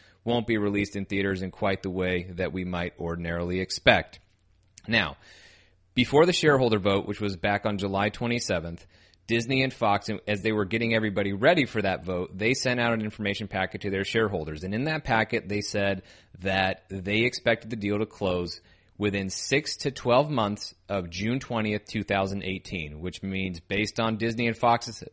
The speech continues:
based on their estimates, the deal could close as early as late this year, right before Christmas, or it could end in the middle of next year in, in, uh, in June of twenty nineteen.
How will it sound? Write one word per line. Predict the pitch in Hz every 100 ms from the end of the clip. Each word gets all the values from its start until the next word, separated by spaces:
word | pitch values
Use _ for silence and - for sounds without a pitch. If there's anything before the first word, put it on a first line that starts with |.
| 98
based | 104 117
on | 104 92
their | 107 143 156
estimates, | 156 120 98 92 - _ _ _ -
the |
deal | 104 113 120
could | 123 113
close | - 110 110 104 -
as | 98 90
early | 104 110 110 107
as | 95 98 92 - -
late | 98 104 -
this | 101 -
year, | 113 131 196
right | 117 92 101
before | 92 - 101
Christmas, | - 147 - 214 196 - -
or | 117 135 139 135 - -
it | 131
could | 127 123 107
end | 107 107 104 - -
in | 107
the | 117
middle | 110 104 101 101
of | 95 95 95 92
next | 120 131 - -
year | 98 95 92 - -
in, | 95 98 92 -
in, | - 98
uh, | 98 92
in | 107 101
June | 110 131 101
of | 95
twenty | 110 104
nineteen. | 104 101 95 117 87